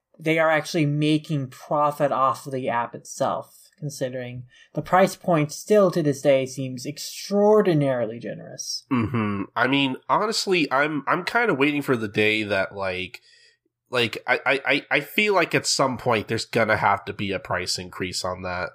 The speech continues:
Speaker 2: And honestly,
Speaker 1: I mean,
Speaker 2: like,
Speaker 1: with how well Viz is doing,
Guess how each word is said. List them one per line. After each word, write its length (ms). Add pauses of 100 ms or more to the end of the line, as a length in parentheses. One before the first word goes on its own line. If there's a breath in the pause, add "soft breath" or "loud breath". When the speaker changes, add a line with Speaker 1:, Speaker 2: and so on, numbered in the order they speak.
Speaker 2:
And 320
honestly, 480
Speaker 1:
I 180
mean, 260
Speaker 2:
like, 200
Speaker 1:
with 220
how 200
well 340
Viz 200
is 220
doing, 680